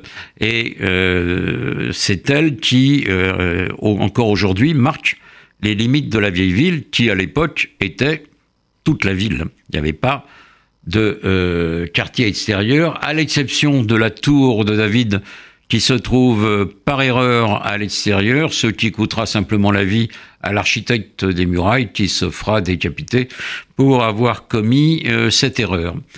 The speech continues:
Euh, Suleiman, euh, installe des fontaines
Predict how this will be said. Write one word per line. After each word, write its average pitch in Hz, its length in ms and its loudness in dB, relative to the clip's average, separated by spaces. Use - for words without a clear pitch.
Euh, 117 480 -2
Suleiman, 156 800 2
euh, 110 720 0
installe 139 500 -2
des 113 140 0
fontaines 123 800 2